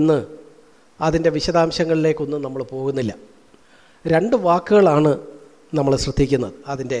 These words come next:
അഞ്ചാമത്തെ വാക്യത്തിൽ അവിടെ മൂപ്പന്മാരിൽ ഒരുത്തൻ എന്നോട്, എന്നോടെന്ന് പറയുമ്പോൾ ഈ പുസ്തകം എഴുതിയ യോഹന്നാൻ അപ്പോസ്തലനോട്, യോഹന്നാനോട് പറയുക, "യോഹന്നാനെ, കരയണ്ട."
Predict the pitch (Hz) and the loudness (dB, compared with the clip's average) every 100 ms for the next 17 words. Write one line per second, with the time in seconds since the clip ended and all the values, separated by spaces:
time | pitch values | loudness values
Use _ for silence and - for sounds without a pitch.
0 | 110 - - _ _ _ _ 151 151 175 | -8 -18 -20 _ _ _ _ -4 0 4
1 | 180 208 208 208 202 196 - - _ _ | 4 4 2 -2 -2 -6 -20 -20 _ _
2 | - 160 156 156 165 165 131 98 - - | -12 -4 -4 -4 -4 -2 -4 -6 -16 -20
3 | _ _ _ _ - 151 156 147 160 170 | _ _ _ _ -10 -4 -2 0 0 0
4 | 190 196 196 208 196 170 165 165 117 - | -2 2 2 4 2 0 -2 -2 -4 -10
5 | - _ - 143 143 151 139 110 147 139 | -20 _ -8 0 4 4 4 -2 -2 -2
6 | 143 143 139 143 147 160 165 139 147 - | 0 0 0 0 0 2 0 -2 -6 -8
7 | 151 147 143 151 143 - - - _ _ | -4 -2 -2 -2 -4 -8 -20 -20 _ _
8 | - 143 143 151 175 165 165 151 160 - | -12 -2 0 2 0 0 0 -2 -4 -2
9 | 147 135 113 101 - - _ _ _ _ | 0 0 -2 -8 -16 -20 _ _ _ _
10 | 160 165 175 208 208 214 208 170 156 160 | 2 2 4 4 4 4 4 2 0 2
11 | 135 98 - - - _ 147 147 143 160 | 0 -2 -12 -20 -20 _ -2 0 0 0
12 | 160 156 151 143 160 143 | 2 0 0 0 0 0